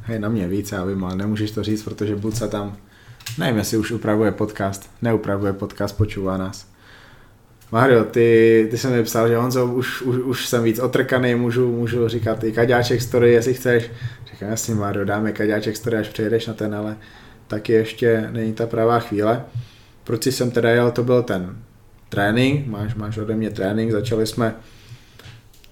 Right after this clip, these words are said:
nějakou posoutěžní tvoji objemovou přípravu. Chceš začít tou přípravou, nebo chceš začít tréninkem, o čem budeme kecat?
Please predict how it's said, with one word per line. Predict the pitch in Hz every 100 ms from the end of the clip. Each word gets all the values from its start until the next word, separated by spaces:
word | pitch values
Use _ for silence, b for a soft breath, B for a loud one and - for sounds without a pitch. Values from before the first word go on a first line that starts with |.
| - - -
nějakou | 117 101 101 113
posoutěžní | 110 113 131 113 117 110 123
tvoji | 113 120
objemovou | 113 117 117 120 104
přípravu. | - 113 120 117 120 123 123 - - - _ _ - _ _ _ - - - _
Chceš | - 131
začít | 139 139 160
tou | 151
přípravou, | - 113 120 165
nebo | 151 113
chceš | 107 110
začít | 104 -
tréninkem, | 101 101 101 98 90
o | 98
čem | 98 98
budeme | 98 98 98
kecat? | 101 - 101